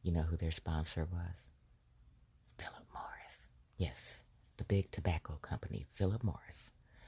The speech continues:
So since they had Philip Morris backing them, Mister Bio agreed to commit to the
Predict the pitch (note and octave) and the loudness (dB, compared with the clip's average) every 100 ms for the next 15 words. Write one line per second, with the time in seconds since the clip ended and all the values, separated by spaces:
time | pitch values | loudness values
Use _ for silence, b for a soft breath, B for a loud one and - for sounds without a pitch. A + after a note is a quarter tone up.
0 | B B B - C3 A#2+ D3+ D3+ - E3 | B B B 0 2 2 0 -2 0 -2
1 | D#3 D3 B2 - C#3+ B2+ C3 D3+ C3+ - | 0 0 0 2 4 4 4 4 2 0
2 | G2 A#2+ D#3+ G#3 B3 - B2+ A2 F#2 E2+ | 0 2 2 0 -2 2 4 6 6 6
3 | D#2 D#2+ G#2 D3+ E3+ B B B B B | 6 4 2 2 0 B B B B B
4 | B C#3+ D#3+ G#3 - - A3 G#3 F#3 F#3+ | B 0 4 4 2 -2 -4 -2 -4 -2
5 | G3+ A#2 G2+ G#2 - A2+ - A#2 B2+ E3 | 2 2 4 2 0 -2 -2 -2 0 0
6 | F#3 G3 G#3+ - - D3 - B2 B2 C3 | 0 0 0 -2 -2 -2 0 2 4 6
7 | B2 A2 - - - B B B - C#3 | 4 2 -2 -10 -10 B B B 2 6
8 | B2+ | 6